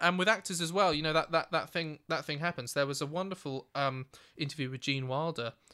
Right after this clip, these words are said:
I saw, who we've talked about before, and said, um, 'cause he worked with Richard Pryor so much, and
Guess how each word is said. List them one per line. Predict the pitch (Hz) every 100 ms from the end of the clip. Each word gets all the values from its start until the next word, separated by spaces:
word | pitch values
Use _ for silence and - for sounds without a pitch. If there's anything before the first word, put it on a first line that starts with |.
| _
I | -
saw, | 123 - 120 120 _ _ _ _ _ _ -
who | -
we've | 147 139
talked | 135 -
about | 127
before, | 139 - 131 - - - -
and | 135
said, | - 135 131 - -
um, | 131 127
'cause | 147
he | 147
worked | 143 151
with | 147 131
Richard | 160 - 139
Pryor | - 175 180 139
so | - 117
much, | 113 - - - - -
and | 156 147 147